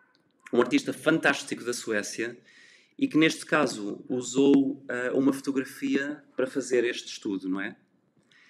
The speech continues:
Mas ele também pintava ao vivo e muito. Temos aqui um outro exemplo feito por ele, em que não há projeção coisa nenhuma, porque isto é pintura direta,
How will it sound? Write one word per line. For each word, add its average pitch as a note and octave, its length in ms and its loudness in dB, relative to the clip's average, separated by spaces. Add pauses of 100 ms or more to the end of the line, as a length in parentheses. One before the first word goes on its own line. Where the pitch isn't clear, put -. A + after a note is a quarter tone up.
(200)
Mas C#3 160 6
ele E3 80 4
também F3 200 4
pintava E3+ 300 4
ao C#3+ 100 8
vivo C3 320 -2
e A2 40 4
muito. A2 440 0 (320)
Temos C#3 220 6
aqui D3+ 300 2
um C#3+ 320 4
outro D3 200 -2
exemplo C#3 340 0
feito C#3 260 -2
por C3 120 -2
ele, A#2+ 220 2
em D3 60 0
que C#3 40 -10
não C#3 120 2
há - 20 -4
projeção C#3 440 -4
coisa C3 260 0
nenhuma, B2 280 -2
porque - 160 -16
isto - 120 -2
é C#3 40 2
pintura C3+ 360 0
direta, A#2+ 500 -4